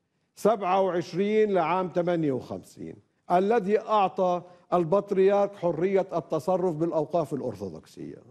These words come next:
في بند من بنوده. أنا واثق جدًا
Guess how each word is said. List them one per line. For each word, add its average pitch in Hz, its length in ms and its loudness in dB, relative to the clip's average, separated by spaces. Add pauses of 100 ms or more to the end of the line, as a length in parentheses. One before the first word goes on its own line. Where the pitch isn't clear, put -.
في 160 160 2
بند 170 320 0
من 147 180 0
بنوده. 95 480 -6 (960)
أنا 254 220 2
واثق 262 460 2
جدًا 147 640 0